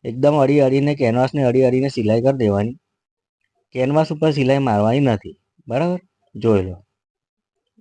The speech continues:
આપણે કેનવાસની બિલકુલ બાજુમાં અડીને સિલાઈ કરી. હવે આપણે આને છે ને જે ચાપ ચાપનું રાખી અને વધારાનું જે બી કપડું છે અંદરથી ગળામાંથી કાપી લેવાનું. ચાપનું દબાણ એટલા માટે રાખવાનું કે આપણે ફસકાઈ ના જાય અને આવી રીતના કટ મારી દેવાના.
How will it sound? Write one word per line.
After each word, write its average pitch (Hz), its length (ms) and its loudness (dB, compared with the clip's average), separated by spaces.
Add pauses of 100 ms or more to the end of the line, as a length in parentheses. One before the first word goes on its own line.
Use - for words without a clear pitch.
(280)
આપણે 110 260 -2
કેનવાસની 123 460 0
બિલકુલ 131 340 0
બાજુમાં 123 580 0
અડીને 120 320 0
સિલાઈ 101 280 0
કરી. 85 240 -6 (500)
હવે 156 300 2
આપણે 156 500 2 (100)
આને 143 300 0
છે 165 100 -4
ને 160 180 -2
જે 143 180 -2
ચાપ 120 340 -2
ચાપનું 135 380 0
રાખી 131 300 0
અને 135 80 0
વધારાનું 131 540 0
જે 120 140 -4
બી 135 120 -2
કપડું 123 340 -4
છે 147 120 -2
અંદરથી 120 300 0
ગળામાંથી 117 480 -2
કાપી 117 300 -2
લેવાનું. 113 400 0 (400)
ચાપનું 131 360 -2
દબાણ 151 280 2
એટલા 147 220 -2
માટે 151 220 0
રાખવાનું 143 500 0
કે 143 160 -2
આપણે 135 380 0
ફસકાઈ 123 340 0
ના 117 180 0
જાય 110 260 -4
અને 120 140 -2
આવી 120 100 2
રીતના 127 220 0
કટ 123 260 0
મારી 113 240 0
દેવાના. 107 380 0